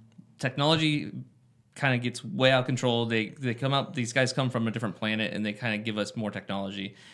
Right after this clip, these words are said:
And there's this intergalactic war we're constantly fighting against a couple different sides. Old people get enlisted into it. No one on Earth knows what happens. They just know that they want old people only. So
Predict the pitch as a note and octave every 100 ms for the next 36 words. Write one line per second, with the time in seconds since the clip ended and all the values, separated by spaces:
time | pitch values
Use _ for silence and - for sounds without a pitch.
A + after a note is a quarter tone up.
0 | - - A#2 A2+ G#2+ - - - _ _
1 | - - C#3 B2+ A#2 A2 - C3+ A#2 A#2+
2 | G#2+ A2+ A#2 G#2+ G#2 G#2 G2+ - G#2+ G2
3 | G2 G2 F#2+ F#2+ F#2 A2 - - A2 G#2
4 | - - A#2 G#2 G2 - - E2+ - -
5 | - - - _ _ _ _ - _ -
6 | C3+ D#3+ D#3 B2 A#2 G#2+ G#2+ B2 - A2+
7 | G#2+ - - - F#2+ - - _ _ _
8 | _ _ _ C#3+ D3+ F#3 F3 C#3+ C#3 -
9 | B2 B2 A#2 A2 - - A2+ - G#2 -
10 | - - A#2+ B2 B2 C3 B2 A#2 A#2 A2+
11 | A2 - B2 - A2 G#2+ G#2 E2+ D#2+ -
12 | _ - G#2 G#2 - B2 _ _ _ _
13 | _ - - C3+ B2 A#2 A2+